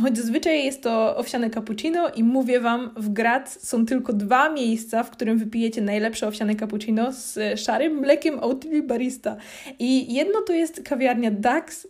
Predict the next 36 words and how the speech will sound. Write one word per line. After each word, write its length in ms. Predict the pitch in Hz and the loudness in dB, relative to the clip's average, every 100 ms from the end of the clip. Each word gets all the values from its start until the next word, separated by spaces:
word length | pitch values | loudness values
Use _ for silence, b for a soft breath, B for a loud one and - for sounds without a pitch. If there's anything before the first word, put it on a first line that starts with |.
| - | -2
a 140 | 240 | 0
drugie 460 | 208 226 220 294 302 - _ _ - | 2 0 2 2 2 -6 _ _ -2
to 80 | |
mój 180 | 320 320 | 2 4
dom, 420 | 226 214 208 214 - | 4 4 2 0 -6
ale 360 | - 240 247 247 | 0 4 4 2
tutaj 240 | 254 254 | 0 0
jeszcze 220 | 247 254 | 0 -2
wszystkich 300 | 247 220 240 | -6 -6 -4
nie 100 | 226 | -2
zapraszam. 420 | 233 226 190 - 220 - _ _ B B B B | -2 -2 -4 -4 -12 -16 _ _ B B B B
E, 300 | - 226 226 | -2 0 0
i 240 | - 330 415 | 2 2 4
gdy 140 | 370 | 2
tak 200 | - 311 | 2 2
zaktualizowałyśmy 920 | 285 285 285 254 247 214 208 214 262 269 | 2 2 0 0 0 0 0 -2 -4 -4
się, 180 | 285 | -2
nakręcając 680 | 262 233 247 233 233 233 226 | 0 -2 -2 -2 0 0 -2
się 100 | - | -2
na 140 | 214 214 | -2 0
mniejsze 480 | 208 220 262 220 | 2 2 0 -2
lub 180 | 214 214 | -2 -2
większe, 380 | 196 214 226 - | -2 -2 -2 -6
większe 380 | - 214 233 208 | -4 0 0 -2
nowości, 680 | 196 202 262 - 269 - - _ _ _ - - | -4 -2 -4 -2 -4 -4 -16 _ _ _ -20 -2
poruszałyśmy 580 | 339 381 359 285 294 254 | 6 6 8 2 0 -2
też 140 | 240 | -2
temat 300 | - 220 214 | 0 -2 -2
prac 360 | - 294 392 - | 0 0 0 -2
i 80 | 262 | -2
tego, 340 | 285 277 302 | 0 2 2
że 320 | 254 233 226 226 | 0 2 2 2
moja 200 | 294 453 | -2 0
dobra 260 | 294 262 262 | 0 0 0
koleżanka 480 | 254 214 226 226 | 0 0 0 0
Iza 400 | 226 240 240 226 | -4 -6 0 0